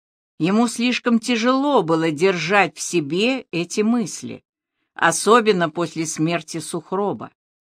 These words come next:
«Мне сначала тоже казалось, вот не пропущу я груз,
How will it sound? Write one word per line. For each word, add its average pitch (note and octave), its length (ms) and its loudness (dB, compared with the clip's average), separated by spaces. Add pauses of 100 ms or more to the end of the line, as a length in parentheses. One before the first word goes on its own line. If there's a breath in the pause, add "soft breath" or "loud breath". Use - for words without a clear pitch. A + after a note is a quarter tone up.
(1080)
«Мне B3+ 200 -6
сначала C#4 560 2
тоже C4+ 400 0
казалось, D3 760 0 (320)
вот D4+ 280 -2
не D#4 180 2
пропущу D#4 720 0
я F3+ 240 4
груз, C#3 500 -4